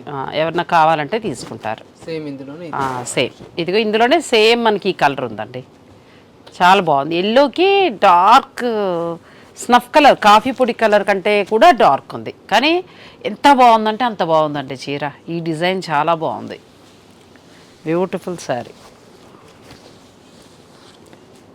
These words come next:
Speaker 1: ఎంత డిగ్నిఫైడ్ లుక్ ఇస్తుందో చూడండి. మనం ఇది కట్టుకొని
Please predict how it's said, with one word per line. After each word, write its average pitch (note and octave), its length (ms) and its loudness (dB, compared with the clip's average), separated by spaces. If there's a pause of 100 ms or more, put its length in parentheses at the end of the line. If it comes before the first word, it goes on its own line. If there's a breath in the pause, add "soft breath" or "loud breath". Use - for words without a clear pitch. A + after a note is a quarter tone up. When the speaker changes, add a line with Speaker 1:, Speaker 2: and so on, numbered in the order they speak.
(560)
Speaker 1:
ఎంత G3 640 -2
డిగ్నిఫైడ్ G3 520 -2
లుక్ F#3 220 -4
ఇస్తుందో D#3 420 -6
చూడండి. C3+ 500 -12 (340)
మనం E3+ 200 -8
ఇది D#3+ 180 -8
కట్టుకొని A3+ 500 -6